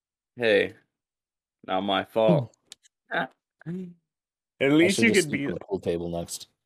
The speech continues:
Speaker 1: Yeah. Uh, or you could be like Oil, sleep on a pull-out couch that could, like, transform into a bed, but not do that and cramp yourself up the entire time. But notice it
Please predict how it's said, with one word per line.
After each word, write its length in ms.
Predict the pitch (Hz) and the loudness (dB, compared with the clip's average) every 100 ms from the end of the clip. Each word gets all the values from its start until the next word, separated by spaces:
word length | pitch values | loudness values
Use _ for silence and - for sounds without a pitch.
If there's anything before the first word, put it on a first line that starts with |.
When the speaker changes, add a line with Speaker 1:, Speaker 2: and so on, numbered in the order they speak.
| _ _ _ _ _ _ _ - | _ _ _ _ _ _ _ -10
Speaker 1:
Yeah. 680 | 71 113 117 120 110 90 101 - - | -4 2 4 6 4 2 -4 -16 -8
Uh, 420 | - 110 104 98 - | 0 4 4 4 4
or 180 | 127 143 | 4 4
you 120 | 147 | 2
could 140 | 156 | -2
be 140 | 135 139 | 0 2
like 280 | 135 107 - - | 4 2 -2 0
Oil, 600 | 117 131 127 87 - - | 4 6 6 4 -2 -10
sleep 540 | - - - 139 131 | -10 -8 -2 -2 -2
on 160 | 139 127 | -2 -2
a 40 | 113 | -4
pull-out 580 | - 131 127 123 104 | -2 0 4 4 2
couch 760 | - 123 117 107 101 - - - _ _ _ _ _ - | -2 2 4 4 2 -4 -18 -20 _ _ _ _ _ -10
that 220 | 110 107 | -6 -6
could, 100 | 117 | -4
like, 220 | 107 104 101 | 0 0 0
transform 640 | - 113 113 - 110 113 | -2 0 -2 -2 -2 0
into 320 | 120 113 117 | -2 -2 -2
a 60 | 104 | -2
bed, 500 | 98 95 117 127 143 _ _ _ _ _ _ | 0 0 2 0 -8 _ _ _ _ _ _
but 220 | 117 110 | 0 0
not 500 | 101 104 104 117 98 92 | 2 2 4 4 2 -2
do 200 | 95 92 | -4 -4
that 340 | 85 82 - - | -6 -8 -12 -12
and 200 | 95 95 | -12 -12
cramp 460 | - 113 104 104 - | -8 -2 0 -2 -4
yourself 500 | 107 - 95 87 101 | -6 -2 -4 -2 -2
up 200 | 98 - | -2 -4
the 180 | 92 | -8
entire 440 | 92 98 104 87 92 | -8 -6 -4 -2 -4
time. 400 | - 90 87 85 - | -6 -6 -6 -8 -2
But 160 | 101 | -2
notice 520 | 95 110 117 123 123 | 2 4 6 4 2
it 220 | 117 - | -2 -4